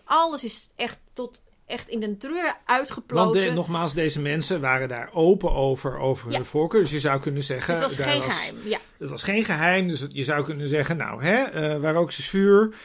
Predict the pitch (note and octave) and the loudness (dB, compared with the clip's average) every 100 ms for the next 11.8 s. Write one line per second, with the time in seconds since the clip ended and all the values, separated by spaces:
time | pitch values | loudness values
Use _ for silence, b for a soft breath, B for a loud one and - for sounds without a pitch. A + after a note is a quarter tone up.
0 | B B - E3+ C#3+ D#3+ E3+ A3+ - B2+ | B B 0 0 0 0 2 2 0 -2
1 | G3 A3 A3 A3 G3 G#3+ G#3+ G#3+ A#3+ A3+ | 0 0 0 -2 0 2 4 4 2 -4
2 | B B B _ G3 F#3 F3+ F#3 F#3 - | B B B _ 0 0 0 -2 -6 2
3 | G3+ E3 - B3+ D4 G4+ - - - - | 4 4 2 0 -2 -2 -6 -12 -16 -18
4 | - C#4 C#4 A#3+ A3+ - - A#2 C#3 F3+ | -4 -4 -2 -2 -2 -6 -12 -14 -10 -4
5 | C4+ A3 F3+ - - A#3 A3+ A#3+ A3 F#3+ | -2 -2 -6 -10 -6 -6 -4 -4 -4 -6
6 | - D4+ F4 C#4 A#3+ A#3 A#3+ A#3+ A#3+ A#3 | -10 -8 -6 -2 0 0 -2 -4 -4 -8
7 | - G#3 F#3+ E3+ A3+ C4 A3 G#3 G3 E3 | -8 -10 -8 -6 -6 -6 -8 -6 -4 -4
8 | G3 G3+ F#3+ E3 A2 - F2+ G3 G3+ G#3 | -4 -4 -6 -8 -14 -16 -14 -6 -4 -4
9 | - - - - B B B _ - A#3 | -8 -14 -16 -18 B B B _ -6 -2
10 | A3 G#3+ G#3+ G3+ G3+ G3 _ _ b b | -2 -2 -4 -4 -6 -8 _ _ b b
11 | b _ _ G#3 G3 - G#3 G3 | b _ _ -6 -6 -4 -2 -2